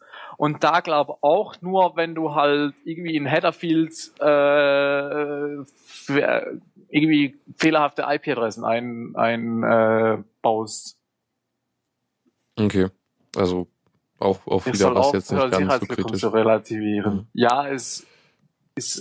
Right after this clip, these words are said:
Speaker 1: ist da schon eine Sicherheitslücke, aber
Speaker 2: Ja.
Speaker 1: es ist halt schon so, <laughs> ja, man kann auch mehr Panik drum machen als, als nötig. Also,
Speaker 2: Mhm.
Speaker 1: <laughs> lustig ist auch, die Lücke ist schon seit zwei Jahren gepatcht, aber sie wurde damals nicht als Sicherheitslücke gekennzeichnet.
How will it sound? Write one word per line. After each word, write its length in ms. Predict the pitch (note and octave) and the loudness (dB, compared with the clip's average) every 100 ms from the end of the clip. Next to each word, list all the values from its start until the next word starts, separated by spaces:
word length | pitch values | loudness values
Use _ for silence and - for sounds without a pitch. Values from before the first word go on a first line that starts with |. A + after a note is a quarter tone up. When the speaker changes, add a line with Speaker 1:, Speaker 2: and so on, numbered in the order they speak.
| - | -4
Speaker 1:
ist 200 | - C3+ | -2 2
da 160 | C#3+ C3+ | 2 2
schon 180 | D3 C#3+ | 0 -4
eine 100 | C3 | -4
Sicherheitslücke, 680 | F#3 C3+ A#2+ - B2 - | 0 2 2 0 -14 0
aber 200 | C3 A2+ | 2 4
Speaker 2:
Ja. 40 | G2+ | 4
Speaker 1:
es 120 | B2 | 2
ist 160 | D3 C#3 | -4 0
halt 260 | D3+ C#3+ | 0 0
schon 220 | D#3+ D#3 | -8 -8
so, 280 | D3 D#3 D3 C3+ D#3 - - - - - | -4 0 0 0 -4 -4 -6 -6 -6 -10
<laughs> 640 | - _ _ _ _ _ | -14 _ _ _ _ _
ja, 400 | D#3 D3 B2+ G#2+ _ _ | 4 4 4 0 _ _
man 300 | D3 D3 D#3 | -2 -2 -2
kann 240 | - E3 | -6 2
auch 200 | D#3 D3 | 2 2
mehr 240 | D#3 D#3 D#3 | 0 0 0
Panik 420 | D#3 D3+ D#3 - | 0 0 -2 -10
drum 260 | - C#3+ | -12 -6
machen 380 | D#3+ D3+ - D3 | 0 0 0 -2
als, 320 | C#3+ C#3 C#3 | 2 2 0
als 560 | - C#3 C#3 C#3 C#3 - | 0 2 2 0 -2 -6
nötig. 500 | C#3 C#3 A#2 A#2 - | -4 -4 -4 -10 -2
Also, 300 | C3+ C#3 B2+ - _ - D#3 F3 | 0 0 -4 -8 _ -4 -2 0
Speaker 2:
Mhm. 200 | G2 F#2 - - | -4 -8 -12 -14
Speaker 1:
<laughs> 260 | - - - | -16 -16 0
lustig 400 | C#3 F3+ - F3+ | 2 2 2 2
ist 120 | D#3+ | 4
auch, 200 | D#3 D3+ | 4 2
die 160 | - C#3+ | -2 -2
Lücke 260 | F3+ - | -2 0
ist 80 | D#3+ | -2
schon 140 | D#3 | -2
seit 180 | C#3 B2+ | 0 0
zwei 220 | - D3 | 2 2
Jahren 240 | D3 C3+ B2+ | 4 0 -4
gepatcht, 440 | A#2 E3 F#3 - | -4 -4 -4 -4
aber 200 | - C3+ | -2 0
sie 120 | B2+ | -2
wurde 200 | C3+ C#3 | -2 0
damals 340 | C3+ C#3+ D3+ C3+ | 2 2 2 -2
nicht 140 | C#3 | -6
als 160 | C3+ B2+ | -6 -6
Sicherheitslücke 580 | C#3+ C#3 - C3+ - A2 | -2 -2 -2 -8 -8 -6
gekennzeichnet. 880 | A2+ D3 F3 B2+ B2+ A#2 F3 - | -2 -2 -2 0 0 0 -4 -4